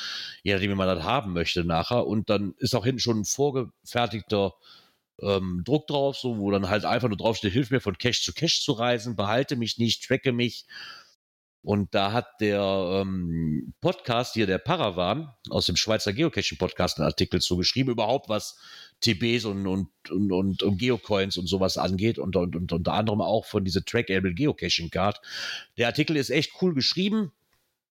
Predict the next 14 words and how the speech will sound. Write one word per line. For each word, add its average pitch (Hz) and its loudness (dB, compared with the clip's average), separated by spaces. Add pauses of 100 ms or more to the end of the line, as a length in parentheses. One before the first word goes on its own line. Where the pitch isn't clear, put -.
(480)
wo 110 2
er 117 4
auf 113 0
die 120 -4
einzelnen 113 0
Sachen 117 0
nochmal 104 2
eingeht 139 2
und 101 -2
auch 95 2
auf 110 2
diese, 90 2
äh, - -20
T-G-C-Karte, 135 0